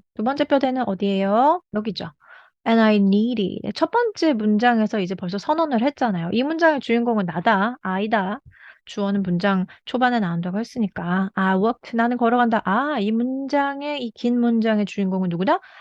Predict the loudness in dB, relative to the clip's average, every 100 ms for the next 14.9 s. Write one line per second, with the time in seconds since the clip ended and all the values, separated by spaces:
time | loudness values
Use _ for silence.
0 | -12 -6 -2 -2 -4 -6 -4 0 2 2
1 | 2 -2 -4 -4 -4 -2 0 2 2 0
2 | -2 -4 -8 -8 -6 -2 0 2 2 2
3 | 2 0 -2 -10 -12 -6 -4 -4 -6 -4
4 | -2 0 2 0 0 -2 0 0 0 -2
5 | 0 2 2 0 -2 -16 -16 -10 -8 -4
6 | 0 0 0 -4 -2 2 4 2 2 -2
7 | -4 -6 -4 -4 -4 -6 -14 _ -20 -20
8 | -20 -4 0 2 2 2 2 4 2 2
9 | 0 -2 -6 -4 -4 -2 -2 -2 -6 -10
10 | _ _ _ -4 0 2 0 -4 -10 -6
11 | -4 -4 -4 -4 -2 -2 -2 -4 -6 -2
12 | 0 2 0 0 -2 -4 -8 -6 -6 -4
13 | -4 -4 -8 _ -6 -2 0 0 0 0
14 | 0 -2 -2 -4 -2 -2 -2 -2